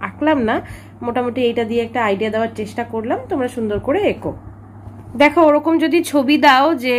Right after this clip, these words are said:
আহ, অনেকে হাঁটছে সকালবেলা আর ঘাসের ওপর শিশির বিন্দু পড়ে আছে, তাহলে এই দুটো লাইন লিখতে পারো যে সকালে হাঁটার অনেক উপকারিতা রয়েছে,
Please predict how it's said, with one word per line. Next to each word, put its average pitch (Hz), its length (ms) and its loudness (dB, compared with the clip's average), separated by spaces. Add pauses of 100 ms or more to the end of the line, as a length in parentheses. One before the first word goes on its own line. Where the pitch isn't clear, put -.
(120)
আহ, 220 640 -4
অনেকে 240 240 0
হাঁটছে 226 460 0
সকালবেলা 233 640 4
আর 208 340 2 (400)
ঘাসের 214 340 -2
ওপর 233 220 -6
শিশির 240 420 -4
বিন্দু 233 360 0
পড়ে 233 220 4
আছে, 226 220 0 (460)
তাহলে 294 260 4
এই 294 80 6
দুটো 240 220 0
লাইন 220 240 2
লিখতে 214 280 -4
পারো 214 360 0 (640)
যে 226 160 2
সকালে 254 520 4
হাঁটার 247 420 2
অনেক 226 340 0
উপকারিতা 220 600 -2
রয়েছে, 208 460 2